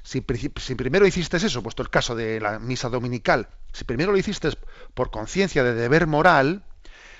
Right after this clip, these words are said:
vete también educando tu gusto de manera que es que sea para ti un placer, que sea para ti una gozada, porque de lo contrario vas, o sea, el demonio te va a tentar mucho y al final caerás en la falta de perseverancia." Esa es la expresión,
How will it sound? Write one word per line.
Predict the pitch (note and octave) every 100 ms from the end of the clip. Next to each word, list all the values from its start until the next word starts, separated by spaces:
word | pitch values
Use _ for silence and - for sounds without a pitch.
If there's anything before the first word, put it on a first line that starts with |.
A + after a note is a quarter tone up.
| - -
vete | A#2+ A2+ G3 G3
también | F#3+ F3+ F#3+ G3 -
educando | D#3+ C3+ C3+ F#3 F3+ C#3+
tu | D3+
gusto | G3 - E3+
de | D3
manera | C#3 F#3 F3+
que | D3
es | -
que | C#3+
sea | - G3
para | E3+ D#3+
ti | F3+ G3
un | F#3+
placer, | - A#2+ - F#3+ D#3
que | C3
sea | - F3
para | D#3+ C#3
ti | -
una | F#3 E3+
gozada, | A2+ A2 - F#3+ A2+ - - - - -
porque | B2+ C3
de | G#2+
lo | G#2
contrario | - G2 - G3 D#3 C#3 D3+
vas, | C#3+ A2 D#3+ - D3
o | A#2 A2+
sea, | - A2
el |
demonio | G2+ - D3 C#3+
te | C#3+ G2
va | B2
a |
tentar | D3 C3+ C3 B2+
mucho | B2 - C#3 - - -
y | C3+
al | B2
final | A#2+ C3 D#3 - - - - - - -
caerás | G2+ A2+ D#3 -
en | C3
la | -
falta | C#3 D3
de | C3
perseverancia." | - - B2 A#2+ F#3 F3 - G2 F2+ - - -
Esa | C3 C#3
es | B2+
la | C3
expresión, | - C3+ B2+ D3+ D3+ F#3+